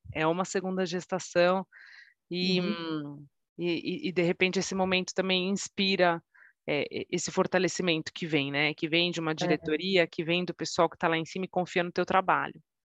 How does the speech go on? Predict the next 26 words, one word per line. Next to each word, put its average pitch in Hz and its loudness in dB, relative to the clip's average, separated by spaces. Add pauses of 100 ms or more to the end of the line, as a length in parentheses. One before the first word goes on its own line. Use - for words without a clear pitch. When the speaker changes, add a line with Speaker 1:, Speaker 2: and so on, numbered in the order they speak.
(280)
Speaker 1:
né? 170 6
Speaker 2:
Uhum. 185 -6
Speaker 1:
E - -10
você, 170 2
acho 170 4
que, 190 -4
de 170 0
repente, 170 2
que - 0
tá 180 2
escolhendo 175 0
aí 165 0
uma, 160 -4
uma 170 -6
carreira 165 0
promissora, 190 4 (640)
né? 165 0
É, 147 -6
você - -6
ter - 2
o 170 6
apoio 170 2
de 160 -8
pessoas 160 -8
que - -20
estão, 160 -4